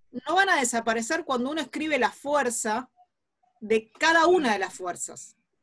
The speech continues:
¿sí? Porque, por varios motivos. Primero, porque no estoy escribiendo todo a la fuerza en X.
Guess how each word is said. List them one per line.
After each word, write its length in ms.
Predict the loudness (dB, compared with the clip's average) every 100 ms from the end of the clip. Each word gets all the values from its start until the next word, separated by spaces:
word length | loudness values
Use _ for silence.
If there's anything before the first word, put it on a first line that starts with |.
| _ _ _
¿sí? 260 | -6 -4
Porque, 580 | -4 -8 0 2 2 -2 _ _ _ _ _ _ _ _ _ _
por 160 | 0 2
varios 240 | 4 2
motivos. 400 | 0 -2 -4 -4
Primero, 280 | -4 0 0
porque 240 | 2 4
no 120 | 4 2
estoy 180 | 0
escribiendo 680 | -2 -2 -4 -2 -2 -4 -6 _ _
todo 360 | -2 2 2
a 60 | 4
la 120 | 2
fuerza 360 | 0 -2 0 -2
en 100 | -4
X. 420 | -8 -12 -14